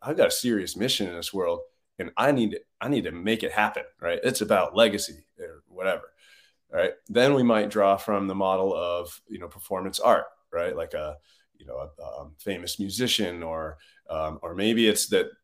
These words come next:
they resonate with their life being this quest, right? This is, so I'm,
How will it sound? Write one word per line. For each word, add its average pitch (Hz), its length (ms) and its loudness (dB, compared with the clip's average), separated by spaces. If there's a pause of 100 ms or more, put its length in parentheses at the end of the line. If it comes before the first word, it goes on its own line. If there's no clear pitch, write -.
(100)
they 95 160 -6
resonate 98 500 0
with 90 120 -8
their 92 160 0
life 92 260 0
being 98 180 0
this 85 180 -4
quest, - 640 0 (160)
right? 80 200 -8
This - 180 -8
is, 82 140 -20
so - 180 -6
I'm, 78 200 -8